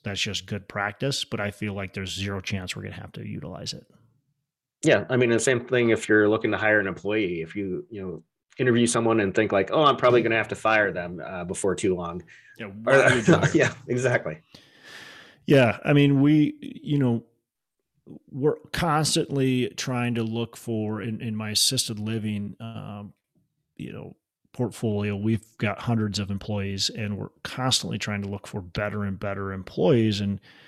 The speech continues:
Speaker 1: and, um, we're always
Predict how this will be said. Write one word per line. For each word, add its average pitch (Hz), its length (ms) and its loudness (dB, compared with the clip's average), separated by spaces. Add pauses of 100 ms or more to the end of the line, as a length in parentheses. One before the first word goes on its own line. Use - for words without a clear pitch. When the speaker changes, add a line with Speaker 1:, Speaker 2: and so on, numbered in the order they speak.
(460)
Speaker 1:
and, 104 380 0
um, 101 420 -4 (720)
we're 107 140 -2 (100)
always 127 640 6